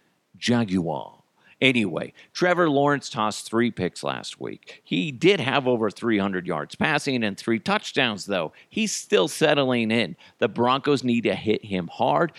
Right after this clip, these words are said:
and they need to hit him fast.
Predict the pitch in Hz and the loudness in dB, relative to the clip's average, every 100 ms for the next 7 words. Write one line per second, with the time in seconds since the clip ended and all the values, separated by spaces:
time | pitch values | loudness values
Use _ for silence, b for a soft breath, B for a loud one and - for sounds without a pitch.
0 | B - 110 120 127 117 117 110 - _ | B -4 0 0 2 2 0 -2 -10 _
1 | - 135 98 92 98 - 101 101 101 95 | 0 0 2 2 0 -2 -2 0 2 0
2 | - _ 127 107 87 - | -6 _ 2 2 0 -8